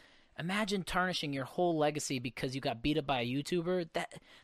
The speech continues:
this is a huge risk for Mayweather. Huge. I, I just don't, I don't know why he would take this fight. McGregor's smart. He was like, "I'm not fighting this dude."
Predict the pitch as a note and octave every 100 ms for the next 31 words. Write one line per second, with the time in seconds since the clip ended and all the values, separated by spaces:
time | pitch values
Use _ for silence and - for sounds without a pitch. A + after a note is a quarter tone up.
0 | - A#3 G3 D3 - G3+ A3 A3 G#3+ E3+
1 | E3 F#3 D3+ - - - _ - D#3 D3+
2 | C#3 B2 G#2+ G#2 - - G#3+ D#3+ A2+ -
3 | - _ _ _ _ _ _ - E3 -
4 | D#3+ D#3 C#3+ D3 C#3 C3+ - _ - C3+
5 | C#3 C3+ C3+ B2+ A#2+ B2 B2+ B2+ B2 A#2+
6 | A#2 B2+ - B2+ A#2 A2 _ B2+ A#2+ B2+
7 | B2+ B2 - B2+ B2 B2 B2 A#2+ A2+ B2
8 | D3 - G#2 G#2+ G#2 A2 A#2